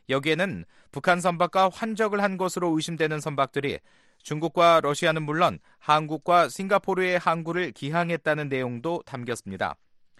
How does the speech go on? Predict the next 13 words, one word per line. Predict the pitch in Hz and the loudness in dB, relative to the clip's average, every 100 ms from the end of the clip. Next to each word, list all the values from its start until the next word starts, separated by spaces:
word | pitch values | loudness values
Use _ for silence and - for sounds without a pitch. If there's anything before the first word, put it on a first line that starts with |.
| _ _ _ - | _ _ _ 2
아울러 | 143 165 185 196 180 - | 4 4 6 8 6 2
루니스와 | 143 175 190 190 190 180 | -2 0 0 -2 2 2
같은 | 175 - 196 | 2 -2 -4
한국 | 196 185 180 | 0 0 -2
선박과 | - 160 151 - 143 80 - _ 123 | -6 -2 -2 0 -2 -2 -8 _ -2
러시아의 | 139 165 156 160 170 - | 0 2 2 2 -2 -4
탄탈 | - 190 - 175 | -6 -6 -2 -2
등 | 170 180 - _ _ - | -2 -6 -8 _ _ -12
최소 | - 185 170 196 156 | -4 -4 0 -2 0
여섯 | 113 127 180 - | -2 0 0 -2
개 | 185 | -6
국적의 | 175 180 165 165 | -4 -2 -2 -2
선박들은 | 165 147 139 147 170 | -2 -4 -4 -4 -4